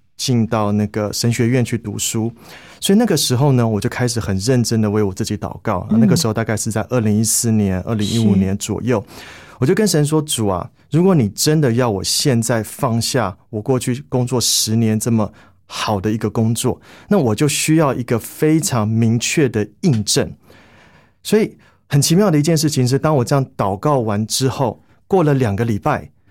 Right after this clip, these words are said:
Speaker 1: 那我的家人就打电话给我，他就跟我说：“哎，你知道吗？我们收到了政府对你的征兵令。”
Speaker 2: 征兵令，要当兵了。
Speaker 1: 对，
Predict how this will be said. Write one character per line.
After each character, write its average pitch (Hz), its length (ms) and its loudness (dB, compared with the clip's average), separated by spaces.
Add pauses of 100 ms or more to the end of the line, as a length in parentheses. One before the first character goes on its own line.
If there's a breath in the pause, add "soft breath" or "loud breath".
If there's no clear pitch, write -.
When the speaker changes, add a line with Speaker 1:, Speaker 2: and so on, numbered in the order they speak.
(120)
Speaker 1:
那 139 100 0
我 113 80 2
的 120 80 0
家 139 180 0
人 127 80 2
就 113 60 -4
打 98 140 -4
电 113 100 0
话 117 80 0
给 104 180 -6
我， 107 240 -4 (140)
他 - 100 -6
就 113 80 0
跟 117 180 0
我 104 60 0
说 117 380 -2 (120)
：“哎， 180 120 0
你 151 100 4
知 147 140 2
道 196 160 4
吗？ 180 300 2 (400 loud breath)
我 127 80 0
们 143 100 4
收 190 300 2
到 185 160 2
了 156 120 2
政 175 320 2
府 131 220 -2
对 170 180 2
你 127 140 4
的 113 160 -2
征 170 240 0
兵 160 220 2
令。” 156 200 2 (200 soft breath)
Speaker 2:
征 269 360 2
兵 240 420 4
令， 220 220 2
要 208 120 2
当 202 300 2
兵 180 180 2
了。 170 320 0 (120)
Speaker 1:
对， 139 320 2